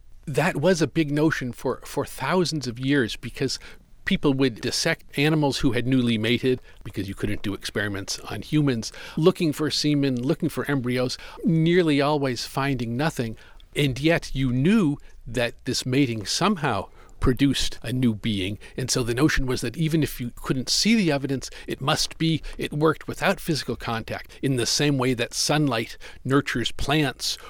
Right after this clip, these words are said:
or the moon or the sun exerts a gravitational pull without physical, tangible contact.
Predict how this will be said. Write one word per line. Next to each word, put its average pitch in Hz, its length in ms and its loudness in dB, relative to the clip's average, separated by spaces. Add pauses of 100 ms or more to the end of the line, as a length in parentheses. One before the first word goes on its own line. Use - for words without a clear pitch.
or 117 180 2
the 104 140 -2
moon 131 320 4
or 113 120 -2
the 101 140 -10
sun 143 400 0 (200)
exerts 131 420 -2
a 117 60 -2
gravitational 120 720 -2
pull 156 460 4 (160)
without 127 440 -2 (300)
physical, 123 560 0
tangible 117 720 2 (320)
contact. 147 680 -2